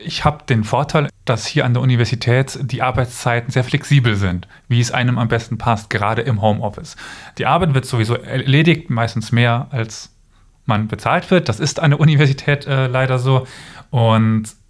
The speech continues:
dementsprechend ist mir dann irgendwann auch aufgefallen, das geht nicht nur mir, das geht auch vielen KollegInnen so, dass um elf, zwölf, ein Uhr morgens die Antworten eintrudeln.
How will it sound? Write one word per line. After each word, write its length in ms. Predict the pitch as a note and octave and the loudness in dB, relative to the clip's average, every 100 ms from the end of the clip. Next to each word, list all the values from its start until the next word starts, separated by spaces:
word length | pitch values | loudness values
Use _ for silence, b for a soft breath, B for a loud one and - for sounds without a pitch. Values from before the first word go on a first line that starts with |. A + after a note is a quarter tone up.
| _ - | _ -2
dementsprechend 460 | C#3 C#3 - C3+ | 2 2 2 -2
ist 140 | C#3+ - | 0 0
mir 80 | |
dann 120 | B2 B2 | 0 2
irgendwann 220 | D3 C3+ | 2 2
auch 100 | A#2 | -2
aufgefallen, 1080 | - - D#3+ C#3+ - D3 D3+ D3+ - - - _ _ _ _ _ | -6 -2 0 0 2 2 4 2 -2 -10 -20 _ _ _ _ _
das 200 | - G#2+ | -6 -6
geht 180 | - A2 | -4 -4
nicht 160 | G#2+ - | -4 -2
nur 80 | G#2 | 2
mir, 120 | F3+ | 2
das 140 | D3+ | 2
geht 100 | A#2 A2 | -2 -4
auch 20 | |
vielen 220 | - A2 | -2 0
KollegInnen 540 | G#2+ A2 C#3 C#3+ C#3+ C3+ | 0 0 0 2 2 4
so, 300 | C#3 C#3 C3+ B B B | 4 4 2 B B B
dass 240 | - A2 - | -6 -4 -10
um 340 | - - C#3+ | -16 -6 -2
elf, 380 | C3 C#3 C3+ - | 2 2 0 -8
zwölf, 500 | - C3 C#3 B2 - | -2 2 2 0 -4
ein 200 | - D3 | -2 2
Uhr 60 | C#3 | 2
morgens 280 | B2+ C3 B2 | 4 2 2
die 80 | D#3+ | -2
Antworten 380 | D#3 B2 A#2+ | 0 -2 -2
eintrudeln. 640 | A2 G2+ - G#2+ F#2+ F#2 | -2 -2 -2 -4 -4 -6